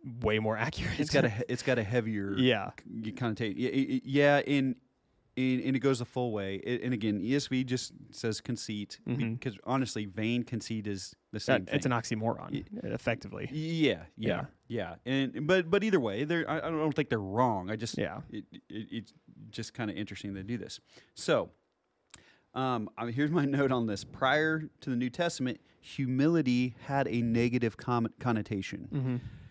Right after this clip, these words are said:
Speaker 2: Uh, the word humility was, uh, connected to things like base, unfit, shabby, mean,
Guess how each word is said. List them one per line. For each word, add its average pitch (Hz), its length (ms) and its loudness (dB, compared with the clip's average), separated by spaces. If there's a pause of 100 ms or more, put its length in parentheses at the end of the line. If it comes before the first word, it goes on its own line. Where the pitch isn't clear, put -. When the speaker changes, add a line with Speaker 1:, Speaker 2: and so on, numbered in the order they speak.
(360)
Speaker 2:
Uh, 113 240 2
the 110 100 -2
word 143 220 0
humility 135 500 4
was, 117 460 0 (180)
uh, 107 380 0 (680)
connected 127 640 0
to 135 80 -4
things 120 300 -2
like 101 160 -2 (160)
base, 120 460 -2 (100)
unfit, 117 680 -2 (160)
shabby, 131 880 0 (140)
mean, 123 680 2